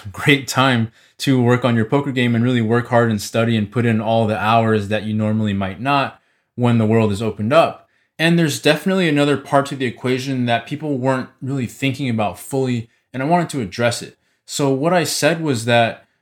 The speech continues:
what you need to do is consider the fact that probably half the people in the world are extroverted by nature,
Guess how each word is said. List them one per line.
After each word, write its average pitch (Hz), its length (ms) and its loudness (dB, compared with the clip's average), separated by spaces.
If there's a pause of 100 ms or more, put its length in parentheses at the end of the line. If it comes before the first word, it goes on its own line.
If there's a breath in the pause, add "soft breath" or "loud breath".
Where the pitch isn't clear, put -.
(320)
what 165 220 -8
you 170 100 0
need 180 160 0
to 156 80 -4
do 139 240 2
is 160 100 0
consider 151 600 -2
the 127 100 -2
fact 117 440 -2
that 110 340 -2
probably 156 220 0
half 151 360 2
the 147 60 -6
people 147 400 -6
in 123 60 0
the 120 60 0
world 123 440 0 (320)
are 131 320 4
extroverted 117 720 -2
by 117 120 -2
nature, 123 520 -4